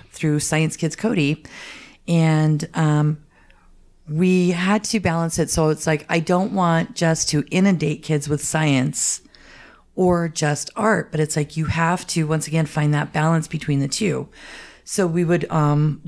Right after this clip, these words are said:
go to an archaeological site, and in the morning we would talk about the science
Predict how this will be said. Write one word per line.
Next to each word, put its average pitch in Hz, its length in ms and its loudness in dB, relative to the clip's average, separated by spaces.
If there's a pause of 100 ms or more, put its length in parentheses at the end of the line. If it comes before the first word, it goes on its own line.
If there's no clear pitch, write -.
go 185 260 2
to 175 160 -4
an 156 80 0
archaeological 160 640 0
site, 143 460 -2
and 151 120 2
in 151 100 4
the 151 60 4
morning 160 720 2 (400)
we 165 140 0
would 165 120 -2
talk 151 300 -4
about 147 540 0
the 180 80 -2
science 190 720 -2